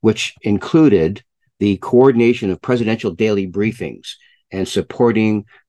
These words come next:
uh, contingency operations. And I should add right there that he did, in fact, participate in giving, uh, paper records to the president about this as a, in the daily briefing. I'll go on here. In two thousand nineteen, the U A P Task Force directed, uh,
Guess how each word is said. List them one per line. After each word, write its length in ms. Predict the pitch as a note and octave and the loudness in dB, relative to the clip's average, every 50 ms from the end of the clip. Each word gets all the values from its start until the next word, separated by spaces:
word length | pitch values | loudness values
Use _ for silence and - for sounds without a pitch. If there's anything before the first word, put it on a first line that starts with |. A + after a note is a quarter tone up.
| - F2+ | -12 -10
uh, 120 | F#2 E2+ | -10 -10
contingency 680 | - - F#2 F2+ - - A2+ G2+ F#2 G2 F2+ - F2 F2+ | -6 -6 -6 -6 -4 -4 -4 -4 -4 -4 -6 -4 -4 -2
operations. 540 | F2+ F2+ F2 - G2 F2+ E2+ D2+ - D2 D2 | -2 -2 -4 -2 -2 -2 -2 -2 -4 -10 -8
And 100 | D#2+ E2 | -6 -6
I 40 | D#2+ | -6
should 260 | - - A#2 A#2 A2 | -2 0 2 2 2
add 240 | G#2+ G#2 G2+ F#2 G2 | 2 0 0 -2 -2
right 180 | F#2 E2+ - | -4 -4 -4
there 220 | - G2+ G2+ F#2 E2+ | -4 -4 -4 -4 -6
that 120 | D#2+ D2 | -8 -8
he 180 | - G#2 G2+ F2 | -6 -6 -6 -6
did, 340 | E2+ - B2 B2 A#2+ G#2+ | -2 2 4 4 4 2
in 180 | - - F#2+ E2+ | 0 -6 -10 -10
fact, 420 | - - A2 G2+ F#2+ G2 _ _ - | -8 -6 -6 -4 -6 -6 _ _ -12
participate 600 | G2 - - A#2 A2 - - - E2 D#2+ D#2 - - - - _ - | -10 -8 -8 -8 -8 -8 -10 -8 -8 -8 -8 -10 -16 -20 -20 _ -10
in 200 | F2+ F2+ E2 D#2+ | -8 -6 -6 -6
giving, 560 | D2 - F2+ A#2 A2 A2 A2 A2 G#2+ G#2 G2 _ _ _ _ _ _ _ - _ - | -6 -2 -2 0 2 2 2 2 2 2 0 _ _ _ _ _ _ _ -20 _ -12
uh, 160 | F2+ E2+ E2 - _ - - | -10 -10 -10 -12 _ -12 -4
paper 320 | - D3 D3 C#3 B2+ G#2+ | -2 0 0 2 2 2
records 460 | G#2 A2+ G#2 - - D#2+ D#2+ - - | 2 0 0 0 -4 -4 -4 -6 -8
to 120 | - - E2 | -8 -4 -4
the 80 | F#2 | -4
president 540 | - - - G#2+ G#2 F#2+ F#2+ F2+ E2+ - - _ _ _ _ | -6 -4 -4 -4 -2 -2 -2 -4 -6 -8 -14 _ _ _ _
about 340 | - E2 D2+ G2 F#2+ F2 - | -14 -10 -4 -4 -4 -4 -4
this 320 | - D#2+ D#2 - - - _ - | -8 -12 -12 -12 -16 -18 _ -8
as 180 | F#2+ F2+ E2 | -8 -6 -6
a, 260 | F2+ E2 D#2+ D#2 D#2 D#2 - - | -4 -6 -6 -6 -8 -12 -12 -10
in 80 | - E2+ | -10 -8
the 80 | D#2 D2 | -6 -4
daily 240 | F2 E2+ D#2 D#2+ | -4 -4 -4 -4
briefing. 420 | D2+ - E2 D#2+ - C#2 C2 - _ _ _ _ _ - _ - - - _ _ _ _ _ _ _ _ _ - | -4 -4 -6 -6 -6 -10 -14 -14 _ _ _ _ _ -20 _ -20 -20 -20 _ _ _ _ _ _ _ _ _ -14
I'll 200 | G2 F#2+ F2+ F2+ | -10 -8 -8 -4
go 280 | F2 G#2+ G2+ F#2+ F#2 F#2 | 0 2 2 4 2 2
on 140 | F2 E2+ D#2 | 0 -2 -4
here. 160 | D#2+ E2+ D2+ | -6 -6 -6
In 120 | D#2 D#2 | -8 -6
two 160 | - - D3 C#3 | 0 0 2 2
thousand 320 | C#3+ C3 B2+ A#2 B2 A#2+ | 4 2 2 4 4 4
nineteen, 520 | A#2+ A#2+ A#2+ B2 B2 - - C3 C3 B2 | 4 4 4 2 0 2 2 2 2 4
the 80 | A2 G#2 | 2 2
U 260 | G#2+ A2+ A2+ A2+ A2+ A2 | 2 4 4 4 4 2
A 80 | G#2 | 0
P 180 | G#2 - G#2+ G2+ | 0 -2 -8 -8
Task 380 | - A2+ G#2+ G#2 G#2+ G#2 - | -6 -6 -6 -6 -6 -6 -8
Force 260 | - - G#2+ G2 F#2 F2+ | -6 -4 -4 -4 -4 -6
directed, 560 | - G2 G#2 G#2+ G#2 - G#2 F#2 - - - | -6 -4 -4 -4 -4 -6 -10 -14 -12 -8 -6
uh, 180 | F#2+ F2+ E2+ | -6 -6 -6